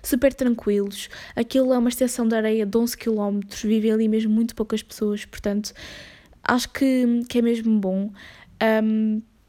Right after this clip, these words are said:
eu pus aqui também para falar um bocadinho sobre a, a minha love-hate relationship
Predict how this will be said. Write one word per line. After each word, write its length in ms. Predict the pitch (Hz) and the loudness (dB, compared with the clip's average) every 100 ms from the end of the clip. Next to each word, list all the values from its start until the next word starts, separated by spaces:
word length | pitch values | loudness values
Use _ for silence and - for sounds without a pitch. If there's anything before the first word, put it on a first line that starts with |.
| _ - - - - | _ -14 -14 -14 -2
eu 180 | 240 262 | 2 2
pus 260 | 247 277 269 | 2 0 0
aqui 280 | 254 247 | 0 0
também 440 | 233 226 226 220 233 - | 0 0 0 0 -4 -4
para 180 | 226 220 | 0 0
falar 280 | 220 220 208 | 0 0 0
um 40 | |
bocadinho 300 | 214 214 208 | 0 0 0
sobre 500 | 208 226 202 202 196 - | 0 -2 0 2 0 -2
a, 320 | - - - | -8 -6 0
a 40 | |
minha 240 | 220 233 226 | 2 4 4
love-hate 640 | 226 220 - 214 208 - | 2 0 0 0 0 -2
relationship 680 | 208 196 196 208 196 208 | -2 0 -2 -4 -4 -8